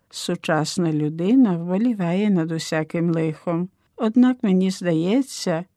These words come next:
найбільше лихо наступне. Людина втратила відчуття Бога, а все своє життя сповнила лише собою. Це дуже правильні слова.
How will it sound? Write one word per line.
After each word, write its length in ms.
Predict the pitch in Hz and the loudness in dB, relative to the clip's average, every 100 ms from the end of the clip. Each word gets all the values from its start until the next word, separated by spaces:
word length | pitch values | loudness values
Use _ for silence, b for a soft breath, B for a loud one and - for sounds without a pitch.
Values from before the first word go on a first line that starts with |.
| _ _ - | _ _ -2
найбільше 840 | 175 170 160 170 226 294 - 226 | 0 2 0 0 2 2 0 -2
лихо 420 | 180 185 220 277 | -2 -4 -4 0
наступне. 920 | 240 233 - - 170 156 - 180 165 170 _ _ - | 2 2 -2 -2 -2 -2 -6 -4 -2 -4 _ _ -10
Людина 680 | 170 170 165 165 196 208 196 | -4 -2 -2 0 2 2 0
втратила 720 | 190 190 185 185 196 185 170 | -4 -2 0 0 -2 -2 -2
відчуття 640 | 175 175 - 175 - 185 | -2 -6 -6 -6 -2 -2
Бога, 640 | 170 160 160 156 147 165 175 _ _ | 0 -2 0 -2 -2 -6 -8 _ _
а 160 | - 180 | -4 -4
все 380 | 170 - 269 302 | -4 -2 -2 -2
своє 440 | - 208 180 175 | -2 -2 -2 -2
життя 520 | 175 170 165 175 165 | -2 -4 -4 -2 -2
сповнила 960 | 170 - - 175 175 185 196 196 196 190 | -2 -8 -6 -2 0 2 0 0 -2 -2
лише 420 | 196 143 - 151 | -2 -6 -6 -6
собою. 800 | 160 - 160 156 151 147 151 156 - _ _ | -6 -4 -4 -2 -2 -2 -2 -4 -8 _ _
Це 260 | - 190 175 | -8 0 0
дуже 400 | 160 180 202 180 | 2 0 0 -4
правильні 640 | - 170 156 160 170 170 | -2 0 0 0 2 0
слова. 680 | 165 - 190 165 160 151 156 | 0 -4 -2 -2 0 -2 -2